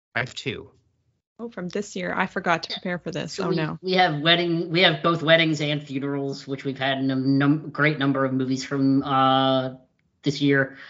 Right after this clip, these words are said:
Speaker 1: Mm-hmm.
Speaker 3: Um, really great
Speaker 1: Paul
Speaker 3: soundtrack. We, sorry, go
Speaker 1: Yeah.
Speaker 3: ahead.
Speaker 1: Oh, I was just gonna say Paul Sorvino. I was gonna hop in and say Paul
Speaker 3: Yep.
Speaker 1: Sorvino was in Rocketeer
Speaker 3: The Rocketeer.
Speaker 1: as well.
Speaker 3: Yep.
Speaker 2: Yep.
Speaker 3: There you go.
Speaker 2: Leo was in The Aviator.
Speaker 1: Leo
Speaker 3: Yep,
Speaker 1: was in,
Speaker 3: there you go.
Speaker 1: uh, yes.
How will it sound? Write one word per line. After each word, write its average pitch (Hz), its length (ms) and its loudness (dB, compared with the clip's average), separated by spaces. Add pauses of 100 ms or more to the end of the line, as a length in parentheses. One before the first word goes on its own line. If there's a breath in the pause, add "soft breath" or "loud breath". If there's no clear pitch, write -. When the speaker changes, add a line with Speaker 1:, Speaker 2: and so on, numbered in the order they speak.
(280 loud breath)
Speaker 1:
Mm-hmm. - 680 -10
Speaker 3:
Um, 143 500 6
really 233 180 8
great 226 200 4
Speaker 1:
Paul 180 160 8
Speaker 3:
soundtrack. 196 300 4
We, 175 140 -4 (600)
sorry, 139 200 0
go 139 40 2
Speaker 1:
Yeah. 131 80 2
Speaker 3:
ahead. - 160 -10 (340)
Speaker 1:
Oh, 214 80 4
I 180 80 6
was 180 100 0
just - 80 -2
gonna 185 100 -4
say 170 120 0
Paul 160 180 2
Sorvino. 147 380 -2
I 127 80 0
was 127 100 -6
gonna 117 180 -8
hop 113 220 -6
in 113 160 -6
and - 140 -18
say 113 120 -8
Paul 113 220 -2
Speaker 3:
Yep. - 200 -6
Speaker 1:
Sorvino 117 180 -2
was 110 160 -6
in 107 200 -6
Rocketeer 123 540 -4
Speaker 3:
The 139 60 -4
Rocketeer. 127 360 -6
Speaker 1:
as 117 60 -16
well. 127 140 -8
Speaker 3:
Yep. 135 100 -6
Speaker 2:
Yep. - 80 -20 (260)
Speaker 3:
There 151 160 -2
you 139 60 -4 (120)
go. - 60 -14 (440)
Speaker 2:
Leo 208 260 2
was 208 140 0
in 196 60 -2
The 185 120 -2
Aviator. 190 380 -6 (460)
Speaker 1:
Leo 117 160 -4
Speaker 3:
Yep, 131 40 0
Speaker 1:
was 117 120 -4
in, 113 100 -4
Speaker 3:
there 117 120 -6
you 117 80 -6
go. 113 60 -2
Speaker 1:
uh, 104 220 -4 (160)
yes. 180 180 2